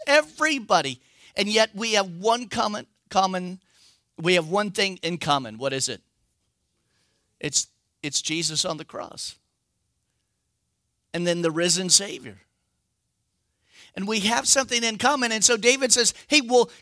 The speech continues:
could you magnify the Lord with me, knowing that what he has done in all of our lives?" I would love to at some point. How many of you grew up in a church where you had a testimony night? Okay, only a couple of you. Man, that was, everyone,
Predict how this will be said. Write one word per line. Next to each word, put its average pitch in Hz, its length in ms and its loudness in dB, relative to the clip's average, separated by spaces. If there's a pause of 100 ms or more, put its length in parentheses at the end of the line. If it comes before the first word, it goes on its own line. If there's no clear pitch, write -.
could 196 200 0
you 302 200 4
magnify 247 1040 2
the 226 120 4
Lord 196 480 2
with 190 240 -2
me, 220 200 -4
knowing 190 560 0
that 160 240 0
what 165 200 2
he 190 220 -6
has 180 180 2
done 170 280 -2
in 160 100 -2
all 151 180 0
of 147 120 -4
our 139 100 0
lives?" 143 380 0 (760)
I 247 120 6
would 320 180 2
love 233 300 6
to 185 300 4
at 175 140 0
some 180 220 4
point. 151 220 -2
How 214 100 2
many 330 160 0
of 320 80 -4
you 277 140 0
grew 208 200 0
up 208 120 -2
in 196 80 -2
a 185 80 0
church 185 280 -6
where 170 120 0
you 156 100 0
had 147 140 4
a - 20 -12
testimony 147 600 0
night? 110 260 -10 (1200)
Okay, 147 160 -8 (400)
only 143 200 -6
a 131 40 -8
couple 156 300 -6
of 160 100 -4
you. 175 140 -8 (960)
Man, 190 160 4
that 233 180 6
was, 220 200 2 (100)
everyone, 240 480 2